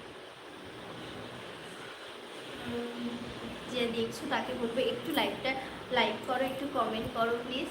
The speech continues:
তোমাদের সঙ্গে গল্প করতে লাইভে এলাম, রাত সাড়ে নটা বাজে। তো তোমরা আমার সঙ্গে একটু, আহ, সাহায্য করো গল্প করতে।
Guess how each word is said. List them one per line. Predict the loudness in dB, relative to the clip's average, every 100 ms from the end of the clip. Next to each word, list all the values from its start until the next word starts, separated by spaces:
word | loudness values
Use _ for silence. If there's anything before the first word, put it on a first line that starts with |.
| -4 -6 -8 -8 -6
তোমাদের | -2 0 2
সঙ্গে | 4 4 6
গল্প | 4 4 2
করতে | 2 4
লাইভে | 4 4 2 2 2
এলাম, | 2 0 -4 -4 4
রাত | 4 4 4
সাড়ে | 6 6
নটা | 4 2 2
বাজে। | 2 2 0 -4 -6 -8 -8 -6
তো | -4
তোমরা | -2 4 4 6
আমার | 2 0
সঙ্গে | 0 0 0
একটু, | 0 4 4 4
আহ, | 2 -4 -4 0 2 2 2 -2 2
সাহায্য | 2 4 4 4
করো | 4 6 4
গল্প | 4 0
করতে। | 0 0 2